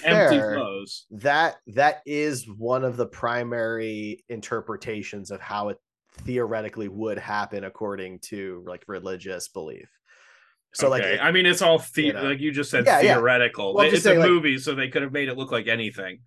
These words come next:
Speaker 2: I know, but I think they, they were, of all of the things in here, right? Like, if you're gonna portray it, I think they were trying to be traditional
Speaker 1: I
Speaker 2: with
Speaker 1: think
Speaker 2: the
Speaker 1: they were trying to
Speaker 2: portrayal.
Speaker 1: save money because it's very cheap to just have piles of clothes everywhere.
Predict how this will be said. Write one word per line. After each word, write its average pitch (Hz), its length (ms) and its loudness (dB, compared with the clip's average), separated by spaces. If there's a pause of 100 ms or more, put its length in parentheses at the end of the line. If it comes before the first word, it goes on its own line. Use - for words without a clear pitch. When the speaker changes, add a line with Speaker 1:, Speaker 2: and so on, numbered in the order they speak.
Speaker 2:
I 190 160 4
know, 147 120 4
but 156 80 6
I 156 60 6
think 180 160 0
they, 165 120 4
they 151 220 -2
were, 147 240 -4 (300)
of 160 120 2
all 180 340 4
of 175 80 2
the 165 60 -2
things 147 320 0
in 135 140 -6
here, 120 200 -2
right? 110 140 -2
Like, 113 160 -6
if 110 80 -12
you're 123 80 -4
gonna 127 300 -2
portray 117 500 -4
it, 113 100 -2
I 117 60 -4
think 117 180 -6
they 117 80 -2
were 107 120 -6
trying 110 400 -6
to 107 60 -16
be 107 140 -8
traditional 117 880 -6 (360)
Speaker 1:
I 139 160 4
Speaker 2:
with 175 100 0
Speaker 1:
think 190 160 0
Speaker 2:
the 180 80 2
Speaker 1:
they 156 40 6
were 147 100 2
trying 151 240 0
to 139 60 2
Speaker 2:
portrayal. - 100 -6 (240)
Speaker 1:
save 110 80 -18
money 95 480 -8 (720)
because 143 440 2
it's 143 200 -2
very 170 300 4
cheap - 280 -2
to 123 40 -16
just - 200 -8
have 131 180 2
piles 127 320 2
of 113 80 -10
clothes 101 380 -4
everywhere. 87 480 -10